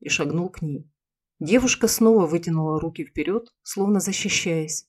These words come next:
и он увидел, что глаза ее блестят от слез. «Там твоя кровать». И он указал рукой на свою комнату.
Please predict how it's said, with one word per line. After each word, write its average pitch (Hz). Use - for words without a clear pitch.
и 175
он 214
увидел, 214
что -
глаза 165
ее 220
блестят 151
от 175
слез. -
«Там 185
твоя 139
кровать». 151
И 170
он 240
указал 165
рукой 156
на 202
свою 151
комнату. -